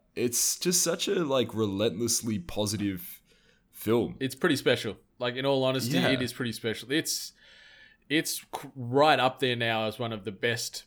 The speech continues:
Speaker 2: Marvel-based films of all time. The way it's just,
Speaker 1: Oh, yeah.
Speaker 2: just from my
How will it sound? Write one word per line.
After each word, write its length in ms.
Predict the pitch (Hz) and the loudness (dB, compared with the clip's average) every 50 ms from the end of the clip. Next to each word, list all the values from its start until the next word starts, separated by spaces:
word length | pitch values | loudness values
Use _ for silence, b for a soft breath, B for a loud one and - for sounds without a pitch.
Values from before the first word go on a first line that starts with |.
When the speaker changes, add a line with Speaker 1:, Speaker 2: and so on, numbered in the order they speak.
| _ - | _ -14
Speaker 2:
Marvel-based 1000 | 113 107 107 110 110 110 117 113 117 113 110 98 - 104 104 104 - - - - | -8 -4 -2 0 0 0 -2 -2 -2 -4 -4 -4 -4 -4 -4 -4 -6 -6 -10 -10
films 800 | - - 117 107 104 101 101 98 92 - - - - - - - _ _ _ _ _ _ _ _ _ - | -6 -6 -4 -4 -4 -6 -10 -12 -10 -10 -10 -10 -10 -12 -14 -18 _ _ _ _ _ _ _ _ _ -8
of 140 | 117 107 | -6 -2
all 180 | 117 110 107 104 | -2 -2 -2 -2
time. 600 | - - - 107 107 110 107 104 101 98 95 92 - | -4 -4 -4 -2 0 0 0 0 -2 -4 -8 -10 -10
The 80 | 113 | -8
way 260 | 113 110 110 110 107 107 | -4 -2 0 0 0 -2
it's 180 | 107 - - | -2 -6 -10
just, 220 | - - - 139 - | -8 -2 2 2 2
Speaker 1:
Oh, 20 | |
yeah. 60 | 190 80 | 4 6
Speaker 2:
just 160 | 220 202 - | 4 4 4
from 100 | 220 190 | 2 2
my 260 | 170 165 160 151 135 | 4 6 6 4 2